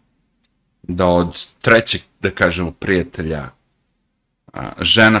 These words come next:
pravi neka sranja, vara s nekim, da kažemo, nakitom, ovo ono, nije bitno, krade, ovo ono, i da li da mu kaže? I sad je on nastao, znaš, ako si dobar lik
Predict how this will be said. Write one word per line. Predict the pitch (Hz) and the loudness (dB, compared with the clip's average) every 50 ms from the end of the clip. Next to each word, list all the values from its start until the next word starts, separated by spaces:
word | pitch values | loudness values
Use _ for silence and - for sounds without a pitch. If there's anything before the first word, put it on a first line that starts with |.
| - - | 0 2
pravi | - 110 107 107 104 | 4 4 6 6 4
neka | 101 104 101 - - 101 | 2 0 -2 -2 -4 -8
sranja, | - - - - 101 98 98 98 98 95 92 87 85 78 - - _ _ _ _ _ _ _ _ _ _ _ _ 82 _ | -6 -6 -4 0 2 2 2 2 2 0 0 -2 -4 -6 -8 -12 _ _ _ _ _ _ _ _ _ _ _ _ _ _
vara | 95 92 92 92 90 92 90 85 82 76 69 62 - _ _ | 4 6 6 6 6 4 4 2 0 -2 -6 -10 -14 _ _
s | _ - - - - | _ -10 -10 -8 -4
nekim, | 95 87 90 90 - - - 82 80 80 78 78 73 - 65 - _ _ _ _ _ | -2 -2 -2 -2 -6 -10 -10 -8 -6 -6 -4 -6 -6 -8 -10 -14 _ _ _ _ _
da | - 80 | -14 -14
kažemo, | - - 90 80 76 78 73 73 | -8 -6 -6 -6 -4 -6 -8 -6
nakitom, | 76 80 82 85 85 - - - - _ _ 87 80 73 80 | -2 0 2 2 2 0 -4 -14 -20 _ _ -8 -8 -6 -4
ovo | 82 85 80 80 80 | -4 -4 0 0 0
ono, | 78 78 80 78 71 | 0 0 -2 -4 -4
nije | 76 82 85 85 76 | -4 -2 -2 -2 -4
bitno, | 71 82 82 85 - _ - 87 82 82 78 78 73 73 69 - _ | -2 -4 -4 -4 -6 _ -6 -4 -4 -2 -2 -4 -6 -8 -12 -14 _
krade, | - - 95 85 85 85 82 80 80 87 80 80 | -4 -2 0 2 2 2 0 0 -2 -2 0 0
ovo | 80 82 82 82 | 0 0 0 0
ono, | 85 90 95 98 | -2 0 -2 -2
i | 92 | -4
da | 87 85 87 110 | -6 -2 -2 -2
li | 113 110 | 0 2
da | 98 104 | 2 2
mu | 101 104 98 - | 0 0 -2 -4
kaže? | - - 95 80 78 - - - - _ _ _ _ _ _ _ _ _ _ _ _ _ _ _ _ _ _ _ _ _ _ | -6 -6 -6 -6 -6 -10 -12 -14 -16 _ _ _ _ _ _ _ _ _ _ _ _ _ _ _ _ _ _ _ _ _ _
I | 90 | -6
sad | - - - 120 117 117 | -4 2 2 4 4 6
je | 123 127 | 6 6
on | 135 143 139 127 | 6 6 6 6
nastao, | 120 117 123 123 - - - - 135 120 101 78 - _ _ _ _ | 6 4 2 2 0 -4 -4 -2 0 0 0 -2 -4 _ _ _ _
znaš, | 107 127 123 - - - - | 0 2 2 2 -2 -2 -2
ako | - 95 - - - | -4 -4 -2 -4 -6
si | - - 104 | -6 -4 -4
dobar | 95 98 135 139 147 135 123 110 104 | 2 4 6 6 6 4 0 2 4
lik | 117 127 120 127 - - - - | 4 4 2 2 -2 -12 -18 -18